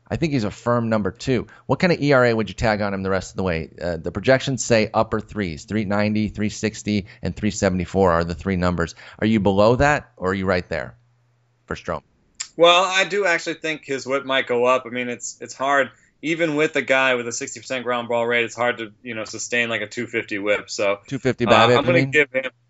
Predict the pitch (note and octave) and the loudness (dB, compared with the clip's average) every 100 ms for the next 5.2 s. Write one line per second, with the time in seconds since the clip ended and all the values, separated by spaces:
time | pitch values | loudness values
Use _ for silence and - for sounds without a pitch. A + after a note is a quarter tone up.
0 | _ _ _ _ _ _ _ - B2+ A2+ | _ _ _ _ _ _ _ 0 2 2
1 | B2 B2 B2 A#2 A2+ A2 F#2+ A#2 A2 G2+ | -2 -4 -2 2 2 0 -2 -2 0 -2
2 | - _ - C#3 D#3+ F3+ C3 D3 B2+ C3+ | -6 _ -2 0 0 -2 0 -2 0 -4
3 | C3 A#2+ A#2+ C3 A#2+ B2 C#3 B2+ B2+ A#2+ | -4 -8 -6 -4 -2 -2 -4 -2 -4 -4
4 | - - D#3+ G#3+ F3+ B2 A#2+ - D3+ C#3+ | -8 -4 -2 0 0 -2 -18 -2 2 2
5 | B2+ | 0